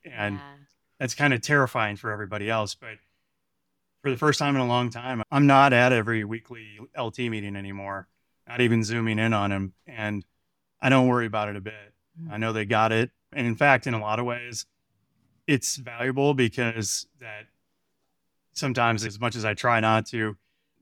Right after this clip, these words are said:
Speaker 1: dominating a lot of those meetings and so on,
Speaker 2: Mm-hmm.
Speaker 1: it's, it just creates a lot more air for everybody else in the room. And that enhances everything,
Speaker 2: Mm-hmm.
Speaker 1: accountability and ownership, and they're empowered and they're growing and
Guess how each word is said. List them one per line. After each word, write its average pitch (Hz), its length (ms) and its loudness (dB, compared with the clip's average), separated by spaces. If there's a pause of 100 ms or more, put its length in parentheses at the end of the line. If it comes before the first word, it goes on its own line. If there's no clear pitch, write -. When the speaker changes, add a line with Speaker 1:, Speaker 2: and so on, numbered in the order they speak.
(300)
Speaker 1:
dominating 120 580 2
a 107 40 -2
lot 107 160 -2
of 107 60 -8
those 101 200 -8
meetings 107 520 -8
and 101 160 -12
so 113 160 -8
on, 104 320 -4
Speaker 2:
Mm-hmm. 165 440 -12 (120)
Speaker 1:
it's, 120 340 -6
it 120 220 -12 (300)
just 139 300 0 (520)
creates 135 240 2
a 120 40 -4
lot 127 140 0
more 120 200 -2
air 113 240 0
for 110 160 -8
everybody 101 340 -6
else 101 420 -4 (220)
in 127 100 -20
the 101 80 -16
room. 104 360 -4
And 95 220 -6 (800)
that 110 260 -16 (100)
enhances 107 580 -2
everything, 120 540 2
Speaker 2:
Mm-hmm. - 40 -20
Speaker 1:
accountability 107 600 -4
and 95 80 -6
ownership, 113 760 -6
and 104 280 -12
they're 113 140 -8
empowered 123 680 2
and 101 300 -8
they're 123 160 -4
growing 110 520 -4
and 95 260 -8